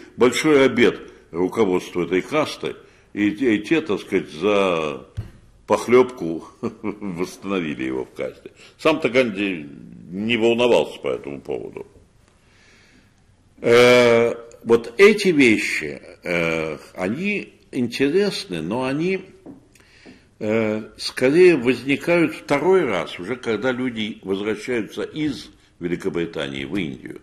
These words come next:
Вот там они как-то проходят какое-то очищение ещё. Что касается самого Лондона или всё, ну, они живут там, это, э, живут, в общем-то, каким-то сообществом.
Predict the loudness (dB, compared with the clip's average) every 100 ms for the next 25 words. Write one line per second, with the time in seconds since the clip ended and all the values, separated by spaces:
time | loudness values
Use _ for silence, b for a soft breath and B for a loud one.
0 | B B -8 -8 0 2 2 0 -6 -20
1 | _ _ _ _ _ _ _ -4 -2 -2
2 | -4 -6 -8 -6 -2 -2 -2 -6 -6 -6
3 | -6 -10 -10 -4 -2 -2 -2 -8 -12 -18
4 | b b b _ -10 -8 -6 -6 -4 -4
5 | -4 -10 -8 -4 -2 -2 -4 -4 -4 0
6 | 0 0 0 -4 -4 -4 -6 -6 -8 -10
7 | B B B -8 -6 -4 -6 -6 -6 -8
8 | -8 -6 -6 -6 -10 -10 -10 -8 -10 -8
9 | -4 -4 0 0 0 -8 -12 -12 b b
10 | _ -12 -6 -8 -8 -12 -6 -4 -4 -10
11 | -16 -16